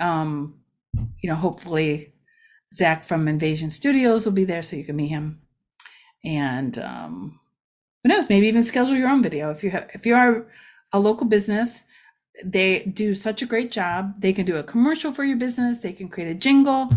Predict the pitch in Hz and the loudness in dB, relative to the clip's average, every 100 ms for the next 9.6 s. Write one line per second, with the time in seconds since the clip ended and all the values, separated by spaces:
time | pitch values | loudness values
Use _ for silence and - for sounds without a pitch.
0 | - - - - - 151 - 240 294 277 | 0 -10 -20 -16 -8 -8 -4 0 0 2
1 | 254 202 196 185 160 127 127 - - - | 2 4 4 2 0 -4 -6 -8 -12 -12
2 | 165 175 170 160 135 - 165 156 151 294 | -8 -6 -4 -2 -4 -6 -4 -4 0 4
3 | 262 254 254 240 233 226 156 147 151 - | 6 6 6 6 6 4 0 -6 -10 -16
4 | _ - 214 202 202 262 262 269 240 240 | _ 0 2 2 0 -2 0 2 4 4
5 | 226 220 220 220 _ _ _ _ _ - | 4 2 0 -4 _ _ _ _ _ -20
6 | _ - 185 170 160 156 151 151 _ _ | _ -8 -6 -4 -6 -6 -8 -12 _ _
7 | _ _ _ _ _ _ _ _ _ _ | _ _ _ _ _ _ _ _ _ _
8 | - - 185 165 - _ - - 196 185 | -12 -2 0 0 -4 _ -10 0 2 0
9 | - 120 - 87 73 | -2 -8 -6 -10 -10